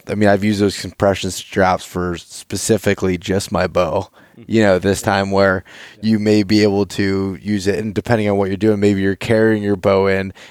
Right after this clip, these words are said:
and you're going a little bit longer walk, and that's where you're gonna put the,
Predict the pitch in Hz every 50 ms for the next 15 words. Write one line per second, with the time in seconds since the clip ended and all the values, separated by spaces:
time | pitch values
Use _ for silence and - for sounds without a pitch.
0 | - _ - 101 104 101 98 101 101 101 98 95 92 - _ _ _ - 98 104
1 | 107 104 104 101 107 107 104 104 92 95 110 110 107 107 107 104 104 101 101 107
2 | 113 117 117 - - 104 104 101 107 - - 110 104 104 101 104 104 101 - -
3 | 110 - - - 107 104